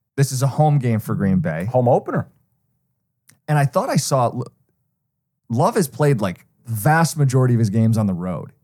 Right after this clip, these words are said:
Speaker 1: He has very rarely played meaningful football at Lambeau Field. So I, I don't know if it's any good to come home or not. I like your cap. Saints defense, better quarterback. I'm getting a couple points.
Speaker 2: But the home field is the separator.
Speaker 1: Yes.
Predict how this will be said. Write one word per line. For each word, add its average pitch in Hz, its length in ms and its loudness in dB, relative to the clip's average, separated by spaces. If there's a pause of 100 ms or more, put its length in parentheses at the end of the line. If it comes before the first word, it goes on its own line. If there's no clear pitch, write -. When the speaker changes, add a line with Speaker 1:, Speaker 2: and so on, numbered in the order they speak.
Speaker 1:
He 170 80 4
has 202 140 4
very 151 500 2
rarely 131 420 2
played 101 600 -2 (480)
meaningful 127 500 2
football 104 400 0
at 82 60 -4
Lambeau 85 380 -2
Field. - 240 -12
So - 80 -14
I, 151 180 -4
I 160 40 0
don't 165 100 2
know 147 80 6
if 123 80 2
it's 117 120 -2
any 117 120 0
good 113 240 0
to 131 60 2
come 131 200 0
home 131 220 2
or 131 60 2
not. 131 260 -2 (1000)
I 151 60 -2
like 190 260 2
your 147 60 -18
cap. 185 400 -2 (640)
Saints 170 320 0
defense, 160 440 0
better 147 200 2
quarterback. 151 600 0
I'm 113 100 2
getting 127 220 0
a 147 40 6
couple 139 300 0
points. 123 600 -2 (360)
Speaker 2:
But 110 240 2
the 135 100 2
home 120 260 2
field 120 340 2
is 143 120 -2
the 165 80 -6
separator. 160 480 -4
Speaker 1:
Yes. - 420 -2